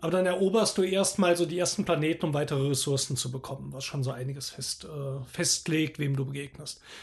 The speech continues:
Die zweite Phase ist dann, du begegnest den Leuten und musst gucken, wie du mit denen auskommst, mit wem du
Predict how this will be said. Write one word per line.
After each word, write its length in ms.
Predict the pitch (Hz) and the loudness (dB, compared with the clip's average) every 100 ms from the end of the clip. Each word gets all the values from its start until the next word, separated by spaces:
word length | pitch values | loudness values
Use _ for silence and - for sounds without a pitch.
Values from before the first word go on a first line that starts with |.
| - | -4
Die 120 | 180 | -2
zweite 400 | - 180 208 262 | 2 4 4 4
Phase 320 | 220 220 220 226 | 6 8 8 4
ist 160 | - | 2
dann, 340 | 226 220 220 196 | 2 2 0 0
du 80 | |
begegnest 400 | 180 175 185 175 196 | 0 0 0 0 0
den 120 | 160 | 4
Leuten 340 | 160 202 202 | 4 4 2
und 80 | 151 | 0
musst 240 | 156 - | 0 -2
gucken, 400 | - 185 208 185 | -2 -2 2 0
wie 100 | 151 | 0
du 380 | 175 185 180 175 - | 2 4 4 2 -2
mit 200 | 170 156 | -2 0
denen 180 | 156 | 0
auskommst, 680 | 160 196 202 - 143 127 - | 0 0 2 2 2 0 -4
mit 100 | 147 | -6
wem 180 | 156 165 | -6 -6
du 240 | 160 160 | -6 -6